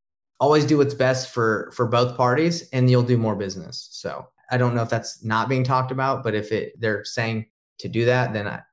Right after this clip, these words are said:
they should talk about being honest, honest, true, having the right characteristics and vir-, virtues and values so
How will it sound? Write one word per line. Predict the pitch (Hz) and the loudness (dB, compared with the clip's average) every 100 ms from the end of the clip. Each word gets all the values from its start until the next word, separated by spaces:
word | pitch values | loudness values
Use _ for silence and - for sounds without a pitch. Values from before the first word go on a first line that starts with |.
| _ _ - | _ _ -14
they | 107 | -8
should | 104 110 | -8 -4
talk | 117 101 | -2 -2
about | 98 95 92 | -2 -4 -4
being | 101 95 92 - | -6 -6 -8 -2
honest, | 120 123 117 - - _ _ _ _ - | 2 2 0 -4 -14 _ _ _ _ 0
honest, | 160 170 165 | 2 2 0
true, | - 156 151 147 | 2 6 6 6
having | 147 143 139 | 2 0 2
the | |
right | 127 127 127 | 2 2 2
characteristics | 127 123 123 117 120 117 - | 0 0 -2 -4 -4 -6 -4
and | 113 110 | -6 -4
vir-, | 113 - | -4 -2
virtues | 117 113 - 110 | -2 -2 -2 -4
and | 107 | 0
values | 104 104 98 - | 0 0 -2 -2
so | 104 98 | -2 -2